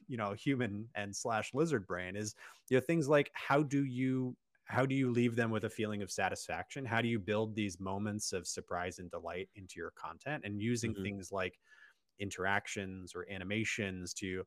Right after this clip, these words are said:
Speaker 1: highlight certain areas of your, your experience, to draw their eye to key areas, or to emphasize moments that you want them
Speaker 2: Yeah.
Speaker 1: to remember. I mean, we, we as human beings, we crave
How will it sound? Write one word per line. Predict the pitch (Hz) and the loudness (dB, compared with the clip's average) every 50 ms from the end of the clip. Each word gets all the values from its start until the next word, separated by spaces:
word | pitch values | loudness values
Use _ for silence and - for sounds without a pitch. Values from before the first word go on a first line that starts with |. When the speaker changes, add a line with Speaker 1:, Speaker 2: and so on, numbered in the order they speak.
| - - - - _ _ | -10 -20 -20 -20 _ _
Speaker 1:
highlight | - - 139 139 143 143 131 123 117 - | 0 4 4 4 6 6 4 4 2 0
certain | - - 127 - 117 113 | 0 0 0 0 0 -2
areas | 110 110 110 110 110 107 107 104 101 - - - | 0 0 2 2 2 2 0 0 -2 -4 -4 -2
of | 113 107 104 95 95 | -2 -2 -2 -2 -2
your, | 101 98 98 101 - - | -2 0 -2 -2 -4 -4
your | 107 98 95 95 | -4 -4 -4 -4
experience, | - - - - 104 98 95 95 95 92 92 95 - - | -6 -10 -4 -2 0 0 0 -2 -4 -6 -6 -8 -8 -6
to | - 107 98 95 95 - | -4 -4 -4 -4 -6 -6
draw | - - 113 113 120 127 127 127 | -4 0 6 8 10 10 10 8
their | 113 113 110 104 - - | 6 6 4 4 2 2
eye | - 101 98 98 104 104 101 101 - | 0 0 2 2 2 2 0 0 -4
to | - - 104 95 92 95 92 | -6 -6 -4 -4 -4 -6 -8
key | - - - 107 104 - | -10 -6 -6 -6 -4 -2
areas, | 98 95 95 95 95 95 95 - - | -2 -2 -2 -2 -2 -4 -6 -6 -4
or | 131 127 | 0 2
to | 139 - - | 2 2 4
emphasize | - 226 190 - 180 - - - 110 98 95 95 95 98 98 - - - _ _ _ _ _ | 2 2 2 2 2 0 2 2 2 2 2 2 0 -2 -2 -4 -6 -8 _ _ _ _ _
moments | - 113 139 185 165 98 - - - - - - - | 4 6 6 6 6 4 -2 -6 -8 -8 -8 -8 -6
that | - 104 - - | -8 -8 -6 -4
you | 113 110 104 | -4 -4 -2
want | 104 120 131 101 | 0 0 2 4
them | 107 113 110 107 | 6 6 6 6
Speaker 2:
Yeah. | 98 - | 6 4
Speaker 1:
to | - 110 95 | 0 -2 0
remember. | 104 107 101 139 202 226 - - - - - _ _ _ _ _ - _ _ - - | 0 0 0 2 0 0 -2 -6 -10 -16 -18 _ _ _ _ _ -20 _ _ -6 -2
I | 107 | 2
mean, | 120 131 135 131 131 127 _ _ _ _ _ _ _ _ _ - 139 131 135 143 151 - 190 180 170 | 2 4 4 4 2 0 _ _ _ _ _ _ _ _ _ -14 -14 -12 -14 -16 -16 -14 -10 -8 -2
we, | 139 143 175 196 208 208 196 - | 2 4 6 6 6 6 4 6
we | 147 160 180 | 8 10 10
as | 180 151 - | 10 10 8
human | - - 160 165 139 | 4 4 4 4 6
beings, | 117 139 147 156 139 113 | 4 4 4 4 4 2
we | 131 120 - _ - | 2 0 0 _ -6
crave | - - - 139 120 123 131 135 147 143 143 | -4 0 4 6 6 6 6 4 4 0 -4